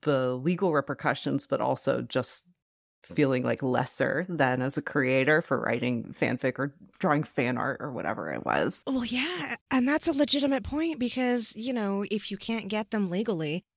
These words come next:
Speaker 2: you can try to get them with psychological attacks. Tell them that they should be ashamed for what they're doing. Tell them that,
Speaker 1: Yeah.
Speaker 2: you know, this type of art really isn't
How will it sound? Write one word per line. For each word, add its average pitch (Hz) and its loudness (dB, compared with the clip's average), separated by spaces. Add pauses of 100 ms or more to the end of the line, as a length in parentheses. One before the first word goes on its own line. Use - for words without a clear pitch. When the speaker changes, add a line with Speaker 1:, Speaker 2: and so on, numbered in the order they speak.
(180)
Speaker 2:
you 196 -2
can 214 -2
try 190 0
to 180 -2
get 156 -4
them 180 0
with 170 0
psychological 156 -4
attacks. - -4 (380)
Tell 208 2
them 190 2
that 170 0
they 175 2
should 190 2
be 165 -2
ashamed 143 -4 (260)
for 170 -8
what 156 -4
they're 156 -10
doing. 151 -8
Tell 175 -6
them 160 -6
that, 156 -2
Speaker 1:
Yeah. 247 6 (100)
Speaker 2:
you 165 -4
know, 143 -2
this - 4 (100)
type 165 2
of 151 -6
art 165 -6
really 160 -8
isn't 156 -10